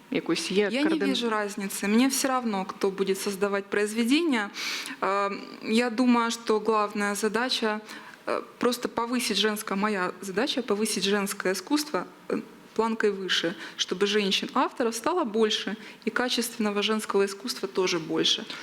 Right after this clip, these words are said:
Speaker 1: Його зараз недостатньо?
Speaker 2: Я думаю, что нет.
Speaker 1: Мгм.
Speaker 2: Я думаю, что нет. Ну вот, например, я вернулась, э, из Шанхая с симпозиума современного искусства. Я представляла там Украину. Я была одной из четырёх, э, женщин-авторов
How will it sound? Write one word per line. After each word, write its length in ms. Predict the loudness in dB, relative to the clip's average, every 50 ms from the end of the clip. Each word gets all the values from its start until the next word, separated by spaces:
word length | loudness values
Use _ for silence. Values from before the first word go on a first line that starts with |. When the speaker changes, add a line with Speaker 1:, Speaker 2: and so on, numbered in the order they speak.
| -6 0 2
Speaker 1:
Його 240 | 2 2 2 2
зараз 300 | 0 2 0 0 0 0
недостатньо? 760 | 0 0 0 0 0 -2 -2 -2 -2 -2 -2 -4 -6 -6 -8 -8 -8 -2
Speaker 2:
Я 180 | 2 2 4 6
думаю, 340 | 6 6 6 6 6 4
что 180 | 4 2 4 4
нет. 340 | 4 4 4 4 2 0 -2 -4 -12 -14 -16 -16 -18 -20 -20 -20 -20 -20 -20 -20 -20 -20 -20 -20 -20 -20 -18 -8 -4
Speaker 1:
Мгм. 300 | -2 -2 -2 -2 -4 -6 -8 -10 -20 -20 -20 -20 -20 -10 -4 -2
Speaker 2:
Я 60 | 2
думаю, 220 | 4 6 6 6 4
что 180 | 2 4 4
нет. 220 | 4 4 4 4 2
Ну 100 | 2 2
вот, 140 | 2 4 4
например, 420 | 4 4 4 2 4 4 4 2
я 140 | 2 2 2
вернулась, 680 | 2 2 4 4 4 4 4 4 2 0 -2 -4 -6 -8 -12 -12 -12 -12 -12 -14 -16 -12 -4
э, 580 | -2 0 0 0 0 0 0 0 0 2 2 2
из 280 | 2 2 0 0 2 4 4 4 4
Шанхая 580 | 2 2 2 0 0 0 0 2 2 0 0
с 420 | -2 -4 -4 0 2 4 4 4 4
симпозиума 600 | 4 2 2 2 4 4 4 4 4 4 4 2
современного 600 | 2 0 0 2 2 2 2 2 0 0 2 0 0
искусства. 520 | 0 -2 -4 -4 -4 -4 -2 -4 -4 -4 -4 -10 -12 -12 -10 -10 -12 -12 -12 -12 -6 -2
Я 200 | 0 2 2 2
представляла 580 | 2 0 -2 0 0 2 2 4 4 4 2 2
там 200 | 0 0 0 0
Украину. 440 | 0 0 0 0 2 2 2 2
Я 140 | 2 2 2
была 300 | 2 2 2 2 2 2
одной 380 | 0 2 4 6 6 6 6 4
из 80 | 4
четырёх, 720 | 2 0 -2 0 2 4 4 4 4 4 2 -2 -4 -4 0
э, 160 | 2 2 4
женщин-авторов 2000 | 4 4 4 6 6 4 4 4 4 4 2 2 -2 -6 -14 -20 -20 -20 -18 -18 -18 -16 -16 -18 -18 -14 -6 -2 0 2 2 2 0 0 -2 0 0 0 0 -2